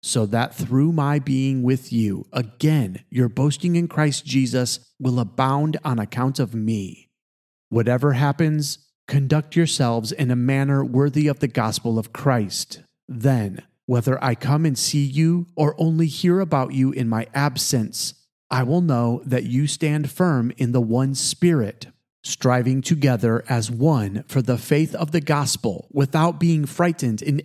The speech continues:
any way by those who oppose you. This is a sign to them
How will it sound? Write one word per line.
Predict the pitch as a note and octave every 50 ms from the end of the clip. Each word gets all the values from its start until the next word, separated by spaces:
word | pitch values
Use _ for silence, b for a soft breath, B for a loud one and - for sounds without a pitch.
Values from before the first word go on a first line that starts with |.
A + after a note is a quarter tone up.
| -
any | - D#3+ E3 F3+ G3 G3+
way | F#3+ D#3+ C3 A#2 A2 A2+
by | A#2+ - C3+ B2+
those | A#2+ G#2+ B2+ C3 C#3+ D3+ D3 -
who | D#3+ C#3+ B2+
oppose | A2+ - - C3+ D#3+ E3+ F3 E3+ C#3 A#2+
you. | A2+ G#2+ G2 F#2 - - - _ _ _ _ _ _ _ _
This | A2 B2 B2 B2+ A#2+ - - -
is | C3+ A#2 A#2+
a | B2+
sign | A#2+ - - E3+ D3+ D#3 D#3 D#3+ D#3+ D#3
to | - - - E3 E3 C#3+
them | A#2 B2 A2 F#2+ E2+ -